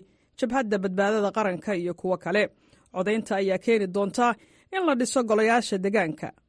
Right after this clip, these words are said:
gobollada iyo degmooyinka, taas oo u oggolaanaysa in la sameeyo aqalka labaad ee baarlamaanka.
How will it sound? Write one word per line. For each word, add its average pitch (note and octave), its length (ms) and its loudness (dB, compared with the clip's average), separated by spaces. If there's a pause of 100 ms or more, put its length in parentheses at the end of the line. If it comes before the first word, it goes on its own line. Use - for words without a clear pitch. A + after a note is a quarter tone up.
(120)
gobollada G3+ 560 0
iyo G#3 240 -4
degmooyinka, G3+ 640 0
taas G#3+ 440 0
oo G#3+ 60 0
u C4 160 2
oggolaanaysa G#3 680 2 (420)
in F4 120 -2
la B3 100 2
sameeyo G#3 540 0
aqalka F#3+ 400 -4
labaad F3+ 340 2
ee E3+ 60 -2
baarlamaanka. E3 800 -2